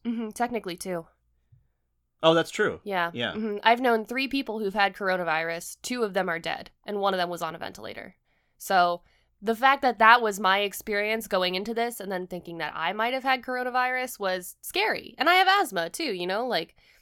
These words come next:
Speaker 1: so it made sense that whenever I get sick, obviously I get kinda short of breath and I cough. But at the same time, it was also, like, there's a good chance that this could hurt me more, so. But everything turned out fine.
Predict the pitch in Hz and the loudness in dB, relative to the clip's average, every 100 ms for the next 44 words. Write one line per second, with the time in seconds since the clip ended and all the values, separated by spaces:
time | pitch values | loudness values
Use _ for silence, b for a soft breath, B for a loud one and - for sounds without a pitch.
0 | b - 233 202 240 240 220 240 226 - | b 4 4 4 0 0 0 -2 -2 0
1 | 165 165 - 208 202 202 175 170 165 - | 0 0 -8 -2 0 0 -2 -2 -4 -4
2 | 175 156 - 170 170 165 156 156 160 - | -6 -4 -4 -6 -6 -8 -6 -6 -6 -8
3 | 165 156 - 147 - - - - - - | -12 -8 -8 -8 -8 -10 -10 -18 -10 -8
4 | - _ _ _ _ _ - 214 214 262 | -8 _ _ _ _ _ 0 0 0 -2
5 | 233 233 220 202 196 196 185 196 180 175 | 0 2 2 2 0 2 2 0 -2 -2
6 | _ - 185 156 - 185 180 175 190 - | _ -4 -2 -2 -4 -6 -6 -8 -8 -6
7 | 180 165 - 147 - 170 - 175 - _ | -6 -8 -6 -6 -6 -10 -12 -12 -14 _
8 | _ _ _ _ _ _ _ _ 202 - | _ _ _ _ _ _ _ _ -4 -4
9 | 185 160 156 143 175 180 - - 165 170 | -4 -6 -6 -8 -10 -16 -10 -8 -8 -10
10 | _ b b b b - 269 330 359 359 | _ b b b b 6 8 8 6 2
11 | 339 294 277 233 - 135 - | 0 0 2 4 4 -2 -4